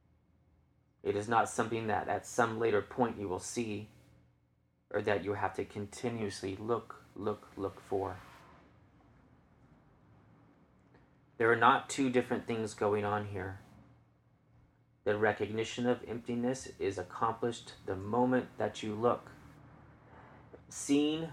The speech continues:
no thing is the supreme sight. When seeing emptiness, you don't need to do anything whatsoever.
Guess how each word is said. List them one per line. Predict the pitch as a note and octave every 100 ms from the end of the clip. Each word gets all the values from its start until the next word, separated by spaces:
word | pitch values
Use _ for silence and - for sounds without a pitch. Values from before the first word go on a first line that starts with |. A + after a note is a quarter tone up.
| B2
no | B2 C3+
thing | C3 - D3 A#2+ B2 -
is | A2 A#2 A2+
the | A2
supreme | - A2 - A2+ A2
sight. | G#2 - G#2 G2 - - - - - _ _ _ _ - - _ _ _ _ _ _ _ _ _ _ _ _ _ _ _ _
When | A#2+ A#2+
seeing | A#2+ - C3+ B2+ -
emptiness, | D3+ F3 B2+ G#2+ F#2+ - -
you | G2+ A#2+
don't | C3+ -
need | B2+ B2+
to | B2+
do | A2+ A#2+ -
anything | A#2+ B2+ B2 A2+ G#2+
whatsoever. | G#2 G#2 - G2+ G2+ G2 F2+